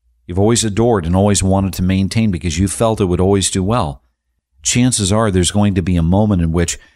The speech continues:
volatility strikes that particular company. And you were gambling so much of your money on that one particular company that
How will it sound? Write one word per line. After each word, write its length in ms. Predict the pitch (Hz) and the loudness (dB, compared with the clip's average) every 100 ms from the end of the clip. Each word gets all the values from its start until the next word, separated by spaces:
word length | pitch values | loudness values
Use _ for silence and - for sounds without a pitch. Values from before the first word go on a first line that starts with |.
| _ - | _ -8
volatility 800 | 82 98 113 113 110 101 87 82 | -2 0 0 0 0 0 0 -2
strikes 440 | - 98 82 - | -2 -2 -2 -2
that 200 | 85 80 | -4 -4
particular 440 | 82 87 85 71 | -6 -8 -8 -8
company. 480 | 73 80 67 80 80 _ _ _ _ _ _ _ _ - | -6 -6 -4 -6 -10 _ _ _ _ _ _ _ _ -4
And 120 | 107 | 0
you 80 | 120 | 2
were 80 | 120 | 2
gambling 540 | 98 120 143 113 98 | 2 2 2 0 0
so 200 | - 120 | -2 0
much 280 | 113 107 - | 0 0 0
of 100 | 92 | 0
your 80 | 92 | 0
money 260 | 104 120 | 2 2
on 120 | 101 87 | 2 2
that 160 | 87 | 2
one 180 | 95 98 | 0 0
particular 480 | - - 92 87 82 | -2 -4 -4 -4 -4
company 460 | - 135 110 90 - - _ - _ _ | -4 -2 -2 -4 -6 -16 _ -20 _ _
that 200 | 101 104 | -2 -2